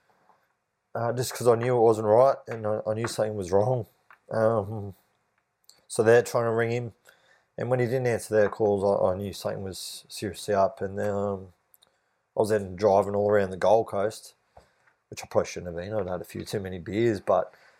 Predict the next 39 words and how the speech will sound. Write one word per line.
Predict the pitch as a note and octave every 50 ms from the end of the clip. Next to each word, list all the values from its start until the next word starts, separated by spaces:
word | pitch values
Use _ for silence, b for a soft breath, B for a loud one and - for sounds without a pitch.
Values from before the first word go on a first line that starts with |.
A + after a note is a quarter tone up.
| b b b b b b
I | - A#2
didn't | B2 B2 A#2
really | A#2 A#2+ A2+ G#2+
care. | F#2 - - A#2+ B2+ C3 B2+
I | B2+
was | B2+ A#2+ B2+
actually | C3 - - - A#2
ringing | G#2 A2 B2 B2 B2 A#2
the | A2+ G#2+
police | - - A2 G#2 A2+ A#2+ B2+ A#2+ -
because | - - G#2 - G#2
I | A#2+
knew | A#2 A#2+ A#2
Dwayne | F#2 G#2 G#2 G#2+ G#2+
had | A2 G2+
been | F#2+ G#2+ G2+
drinking, | E2+ G#2+ A2 G2+ - - G#2+ G#2
and | G#2 G#2
I | G2+ F#2+
was, | F#2+ F2 - - - - _ _ _ _ _ -
I | -
was | G#2 -
telling | - A#2+ A#2 A#2 A#2+ B2
them | A#2+ G#2+
that, | G2 F#2 - -
and | - G2 G2 G2
I |
wanted | G2 G2+ G#2+ A2+ G#2+ G2
them | F2+ G#2 G#2+ G#2+ G2+
to | F#2+
find | - - - G2 G2+ G#2 G#2
him | G#2 G2+ G2
and, | G2 F#2 F2+ F2+ F2 _ _ _ -
you | G#2 G#2
know, | G2+ G2+ G#2 G2+
pull | - - A2+
him | G#2+ G2 F#2+
over | G2 G2+ F#2 G2+ G2+ G2 F#2+
and | F#2+ F#2 F2+